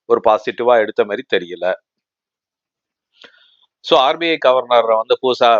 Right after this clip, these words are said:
ஃபர்ஸ்ட் டைம் இப்ப இன்னைக்கு சஞ்சய் மல்ஹோத்ரா வந்து ஃபர்ஸ்ட் டைம் வந்து அவர் ரிப்போர்ட் கொடுத்திருக்காரு. So, ரெப்போ ரேட் கட் பாத்தீங்கன்னா, ஆர்பிஐ வந்து ஒரு ட்வென்டி ஃபைவ் பேசிஸ் பாயிண்ட் வந்து ரெப்போ கட் பண்ணிருக்காங்க. இது வந்து after five years இப்பதான் பண்றாங்க. So, அதனால என்னன்னா, இப்ப பாயிண்ட்ஸ் அது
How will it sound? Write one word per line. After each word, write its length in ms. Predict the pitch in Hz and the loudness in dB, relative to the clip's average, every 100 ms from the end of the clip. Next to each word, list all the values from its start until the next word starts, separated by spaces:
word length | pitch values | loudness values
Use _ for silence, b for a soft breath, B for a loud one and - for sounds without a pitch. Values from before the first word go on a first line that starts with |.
| - | -2
ஃபர்ஸ்ட் 280 | - 117 135 | -2 -2 -2
டைம் 160 | 120 | -6
இப்ப 200 | 110 110 | -4 -2
இன்னைக்கு 320 | 107 104 104 101 - - | -2 -6 -6 -6 -8 -10
சஞ்சய் 340 | 110 110 120 | -6 0 0
மல்ஹோத்ரா 460 | 110 104 104 104 101 101 98 - | 0 -2 -2 0 0 0 -2 -8
வந்து 240 | 101 113 107 98 _ b b - | -6 -2 -2 -4 _ b b -2
ஃபர்ஸ்ட் 200 | 117 - | -2 0
டைம் 160 | 123 120 | -4 -2
வந்து 240 | 104 117 | -4 0
அவர் 180 | 117 101 98 | 0 0 -4
ரிப்போர்ட் 340 | 98 113 - | -2 -2 -2
கொடுத்திருக்காரு. 500 | 98 95 92 92 135 - _ _ _ _ | -10 -10 -4 -2 -4 -8 _ _ _ _
So, 60 | - 135 | -4 -2
ரெப்போ 260 | 131 170 | 0 2
ரேட் 220 | 156 147 - | 2 2 -2
கட் 200 | 120 - | -4 -2
பாத்தீங்கன்னா, 360 | 113 117 127 | -4 -2 0
ஆர்பிஐ 320 | 117 120 131 120 | 2 0 -2 -6
வந்து 240 | 113 127 123 110 104 | -4 0 2 2 0
ஒரு 200 | 101 101 95 95 - _ - | -2 -2 -2 -4 -8 _ -4
ட்வென்டி 220 | 131 135 | -4 -2
ஃபைவ் 180 | 151 120 | -4 0
பேசிஸ் 340 | 117 110 107 - | -2 -2 -8 -4
பாயிண்ட் 280 | 107 131 120 | -2 -2 -4
வந்து 180 | 113 | -2
ரெப்போ 200 | 110 120 113 | -4 -2 -2
கட் 220 | 110 - | -2 -6
பண்ணிருக்காங்க. 460 | - 101 101 95 110 | -10 -8 -6 -6 -6
இது 140 | 127 110 | -6 -6
வந்து 200 | 110 117 | -4 -2
after 280 | 101 - 117 | -2 -2 -6
five 260 | - 110 123 | -2 -2 0
years 260 | 120 127 | -2 -4
இப்பதான் 360 | 104 107 104 101 | -4 -4 -4 -4
பண்றாங்க. 360 | 95 87 87 143 - b b b b | -8 -10 -10 -10 -12 b b b b
So, 100 | - 143 | 0 2
அதனால 320 | 127 127 139 | 2 0 -4
என்னன்னா, 300 | 135 123 123 156 | -4 -6 -6 -4
இப்ப 140 | 123 - | -4 0
பாயிண்ட்ஸ் 340 | 117 123 - 127 | 0 -2 -8 -4
அது 160 | 113 | -2